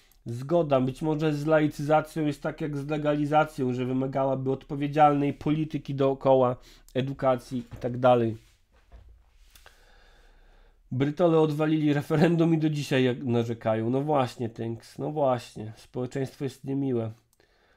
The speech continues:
O, chcą mi dać dyżur w święta, mówi Adam Ziółkowski. Napierdalaj. Znaczy ich napierdalaj. Jesus, pamiętam te plakaty aborcyjne pod Teatrem Bagatela. Czy to były plakaty Fundacji Kornice?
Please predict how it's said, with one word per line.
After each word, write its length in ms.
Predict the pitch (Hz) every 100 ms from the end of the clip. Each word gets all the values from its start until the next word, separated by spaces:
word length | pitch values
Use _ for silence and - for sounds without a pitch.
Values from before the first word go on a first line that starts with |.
| _ -
O, 180 | 127 117
chcą 260 | 117 147
mi 140 | 147 143
dać 200 | 135 131
dyżur 320 | 139 135 131
w 60 | -
święta, 480 | - 139 131 131
mówi 320 | 131 131 123 123
Adam 280 | 120 120
Ziółkowski. 600 | 120 131 - 127 - -
Napierdalaj. 720 | 120 120 147 151 151 123 117 123 - _ _ -
Znaczy 320 | 117 131 170
ich 200 | 185 -
napierdalaj. 640 | 120 123 120 123 117 117 113 - _ _ _ _ _ _ _ _ _ _ _ _ _ _ _ _ _ _ - 123
Jesus, 220 | 135 143
pamiętam 440 | - 143 139 143 135
te 120 | 135
plakaty 480 | 139 131 135 131 135
aborcyjne 560 | 131 131 123 139 135
pod 240 | 120 160 -
Teatrem 460 | 135 127 135 127
Bagatela. 720 | 123 127 120 117 135 135 160
Czy 120 | 170 -
to 120 | 185
były 240 | 180 180
plakaty 640 | 170 - 175 165 160 156
Fundacji 520 | 151 165 151 151 - 143
Kornice? 600 | 156 147 143 - 254